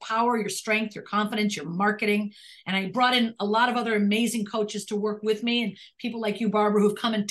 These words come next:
taught and shared your expertise. So they're getting, like, uh,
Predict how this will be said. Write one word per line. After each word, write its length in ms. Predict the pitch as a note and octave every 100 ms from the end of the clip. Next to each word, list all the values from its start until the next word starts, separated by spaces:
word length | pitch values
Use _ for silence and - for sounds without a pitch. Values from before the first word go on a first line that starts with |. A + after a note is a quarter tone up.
| -
taught 340 | A3 G#3+ A3 - - - _
and 220 | G#3 G3+ G3+
shared 340 | - G#3+ F3+
your 160 | G#3+ A3
expertise. 720 | G#3+ - G#3 - A3+ A3+ G#3
So 100 | G#3+
they're 160 | B3
getting, 300 | D4 F4 C#4+
like, 260 | A#3 G#3+ G#3 - - _ _ -
uh, 400 | G#3 G3 F#3